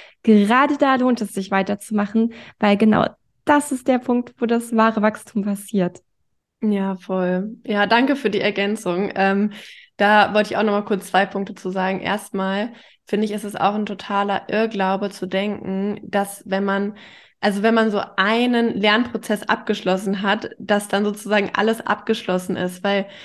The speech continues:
Speaker 2: das Leben ist ja Lernen. Also wir lernen ja immer neue Dinge dazu und wenn ich jetzt gerade an einem Punkt stehe, der für mich sehr herausfordernd ist, nehmen wir mal das Beispiel Beziehung, was du genannt hast.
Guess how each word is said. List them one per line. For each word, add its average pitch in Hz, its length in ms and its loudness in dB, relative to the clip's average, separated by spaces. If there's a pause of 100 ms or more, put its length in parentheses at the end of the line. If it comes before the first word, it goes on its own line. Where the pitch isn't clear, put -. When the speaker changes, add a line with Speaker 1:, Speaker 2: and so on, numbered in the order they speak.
(200)
Speaker 2:
das 190 200 -6
Leben 240 380 2
ist 285 360 -2
ja 202 160 2
Lernen. 180 680 2
Also 190 240 -2
wir 202 100 0
lernen 220 420 2
ja 214 160 0 (140)
immer 240 680 2
neue 214 440 2
Dinge 208 360 -2
dazu 196 480 -4
und 185 400 -2 (500)
wenn 220 140 4
ich 254 100 0
jetzt - 220 -4
gerade 202 300 2
an 196 180 0
einem 196 280 -2
Punkt 214 300 -2
stehe, 196 340 -4
der 196 140 -2
für 196 120 -8
mich 196 180 -6
sehr 190 100 -4
herausfordernd 220 680 2
ist, 208 200 -6
nehmen 233 180 4
wir 226 60 4
mal 214 160 0
das 196 200 -6
Beispiel 196 420 -2
Beziehung, 190 640 -4
was 185 180 -6
du 185 140 -6
genannt 190 500 -2
hast. 185 260 -4